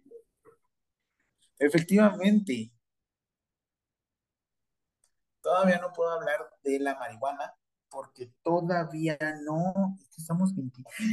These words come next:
es el, el lunes. Según yo está en cámara baja, están discutiendo el consumo recreativo de la marihuana. Lo digo porque esto también nos impacta muchísimo.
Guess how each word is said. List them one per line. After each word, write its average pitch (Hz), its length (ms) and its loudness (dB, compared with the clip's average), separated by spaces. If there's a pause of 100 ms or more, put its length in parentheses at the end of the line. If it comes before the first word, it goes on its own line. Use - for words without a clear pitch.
(460)
es 208 260 6
el, 202 960 6 (240)
el 165 100 8
lunes. 196 540 8 (1400)
Según 214 420 4
yo 269 80 4
está 254 180 2
en 226 80 4
cámara 185 300 2
baja, 147 400 -6 (1500)
están 156 300 -4
discutiendo 147 600 -4
el - 60 -2
consumo 143 520 -2
recreativo 127 520 -4
de 127 80 2
la 120 100 -6
marihuana. 123 540 -6 (1080)
Lo 139 140 6
digo 196 280 4
porque 123 560 -2
esto 160 180 0
también 131 300 2
nos 156 140 -2
impacta 117 420 -4
muchísimo. 117 480 -12